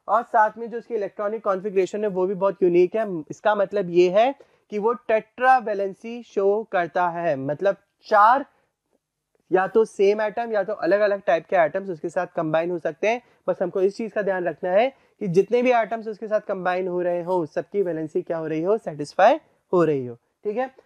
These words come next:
यहाँ पे भी सेकंड के अंदर भी, भी अपन ने यही चीज़ बात की है, that is tetravalency of the carbon, tetravalency of the carbon, क्योंकि कार्बन के पास फोर वैलेंसी होती है,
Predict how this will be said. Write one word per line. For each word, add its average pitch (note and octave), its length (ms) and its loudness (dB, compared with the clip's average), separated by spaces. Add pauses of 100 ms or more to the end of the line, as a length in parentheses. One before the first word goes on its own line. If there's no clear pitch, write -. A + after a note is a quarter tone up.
(160)
यहाँ G#3 220 2
पे B3 80 -2
भी A#3 120 -8
सेकंड A3 340 -4
के A#3+ 60 -6
अंदर A3+ 240 -4
भी, A#3 140 -2
भी A#3 240 -4
अपन G#3 240 -2
ने A3 80 -6
यही G3+ 200 -2
चीज़ G#3+ 220 -12
बात G3 260 0
की G3+ 120 -8
है, A#3+ 180 0 (260)
that F3+ 160 -4
is G#3+ 80 -14
tetravalency G#3 1120 -2
of E3+ 160 -2
the F#3+ 120 -2
carbon, F3+ 400 0
tetravalency F3+ 600 -2
of F3+ 100 -2
the F3 120 0
carbon, F3+ 340 0
क्योंकि G3+ 240 0
कार्बन F#3 360 0
के F#3 80 -6
पास F#3 260 -4
फोर F#3+ 200 2
वैलेंसी F3+ 560 -4
होती E3+ 340 0
है, A3+ 200 2